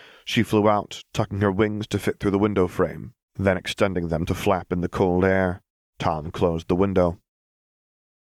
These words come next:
"She will be back, right?" Tom asked Hermione. "Or did I just let all those galleons fly out the window?" "She'll be back in the morning," laughed Hermione.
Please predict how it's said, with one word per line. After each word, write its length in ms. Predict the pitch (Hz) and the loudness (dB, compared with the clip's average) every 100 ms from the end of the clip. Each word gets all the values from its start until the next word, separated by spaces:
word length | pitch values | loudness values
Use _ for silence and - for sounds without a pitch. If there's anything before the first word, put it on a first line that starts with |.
| - | -4
"She 200 | 131 240 | -2 2
will 160 | 226 | 2
be 140 | 220 175 | 2 0
back, 680 | 117 92 180 127 - - - | 0 0 0 0 -4 -8 0
right?" 360 | 110 196 285 - _ _ _ | 0 0 -4 -14 _ _ _
Tom 240 | - 76 71 | -6 -6 -8
asked 240 | - - | -10 -6
Hermione. 440 | 78 76 71 73 - _ _ _ _ _ - | -4 -4 -6 -8 -8 _ _ _ _ _ 2
"Or 200 | 165 156 | 2 2
did 200 | 160 196 | 2 2
I 140 | 214 | 2
just 320 | 185 175 - | 0 -2 0
let 160 | 156 151 | 0 0
all 140 | 139 | 0
those 240 | 123 120 107 | 2 2 2
galleons 580 | 120 113 101 90 110 | 0 2 0 0 -2
fly 340 | - - 113 104 | -6 0 0 2
out 140 | 104 | 0
the 80 | 110 | 0
window?" 500 | 127 110 - - - _ _ _ _ | -2 -2 -6 -10 -12 _ _ _ _
"She'll 180 | 151 - | 0 0
be 140 | - - | 0 -4
back 260 | 139 - | -4 -4
in 80 | 110 | -2
the 60 | 104 | 0
morning," 480 | 92 80 62 - - _ _ - | 0 -2 -6 -10 -14 _ _ -8
laughed 240 | 82 - | -8 -6
Hermione. 460 | 69 71 - 58 | -6 -4 -6 -8